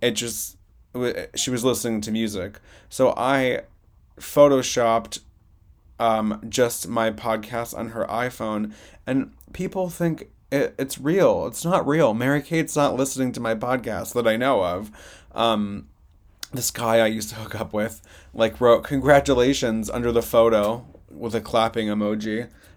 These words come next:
So I'm like, he thinks Mary-Kate listens to my podcast. He probably thinks I'm doing pretty well. Um, I won't say your name, but thank you. Thank you for that. My girl,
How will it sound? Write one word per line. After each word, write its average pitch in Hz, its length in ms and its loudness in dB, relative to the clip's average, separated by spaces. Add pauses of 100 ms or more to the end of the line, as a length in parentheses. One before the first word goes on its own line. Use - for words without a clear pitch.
So 123 220 -4
I'm 120 120 -4
like, 117 300 -10 (400)
he 160 120 -8
thinks 143 400 -6
Mary-Kate 123 520 -2
listens 117 380 -4
to - 60 -4
my 110 120 -4
podcast. 113 760 -4 (420)
He - 120 -20
probably 127 340 -4
thinks 120 260 -6
I'm 120 60 -6
doing 120 180 -2
pretty 113 220 -2
well. 98 480 -2 (420)
Um, 92 460 -4 (200)
I 113 60 0
won't 120 220 0
say 147 140 0
your 123 120 4
name, 104 260 -2
but 104 300 -4
thank 208 200 -6
you. 113 360 -4
Thank 269 180 -8
you 110 60 -8
for 117 120 -6
that. 104 320 -6 (540)
My 117 240 -2
girl, 156 600 4